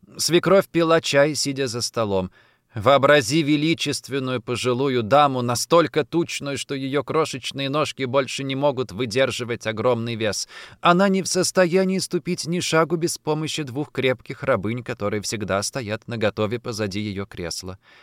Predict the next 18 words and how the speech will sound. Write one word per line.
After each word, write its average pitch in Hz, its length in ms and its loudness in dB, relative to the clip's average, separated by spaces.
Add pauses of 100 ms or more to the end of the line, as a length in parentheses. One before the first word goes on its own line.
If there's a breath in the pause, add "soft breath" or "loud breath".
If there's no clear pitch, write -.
(400 soft breath)
Руки 202 340 0
у 101 60 -2
неё 101 180 -2
маленькие, 117 720 -2 (420 soft breath)
а 135 120 4
распухшие 160 600 2
пальцы 165 420 2
унизаны 147 480 -2
золотыми 131 500 0
кольцами. 92 640 -2 (180 loud breath)
Она 147 320 4
всегда 151 540 2
держит 156 560 0
при 143 220 -6
себе 147 420 0
длинную 139 640 -4
серебряную 123 760 -4
трубку. 131 520 -8